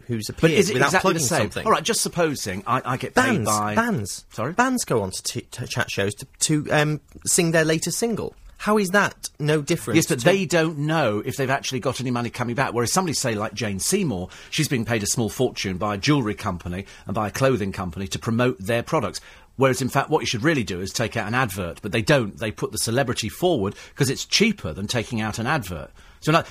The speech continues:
Speaker 2: it would be different if you saw Jane Seymour and then when they go to the ad break, you saw an advert for the, for the product, but you don't.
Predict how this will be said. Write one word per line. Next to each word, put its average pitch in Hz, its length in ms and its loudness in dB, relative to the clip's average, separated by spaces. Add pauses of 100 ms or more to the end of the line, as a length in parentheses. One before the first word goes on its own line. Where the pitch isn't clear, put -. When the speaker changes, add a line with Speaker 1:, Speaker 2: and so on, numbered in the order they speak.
Speaker 2:
it 190 100 2
would 196 120 4
be 202 100 0
different - 380 0
if 165 120 -4
you 160 60 -2
saw 143 220 -2
Jane 135 260 0
Seymour 127 420 0
and 127 80 0
then 123 100 2
when 123 60 2
they 123 80 0
go 120 120 0
to - 80 -6
the 113 80 -2
ad 135 160 0
break, 101 300 -4
you 110 100 -6
saw 113 240 2
an 110 80 0
advert 98 500 -4
for - 140 -6
the, 92 140 -4
for - 120 -8
the 87 60 -6
product, 90 400 -6
but 120 120 -6
you 143 120 -2
don't. 127 580 -2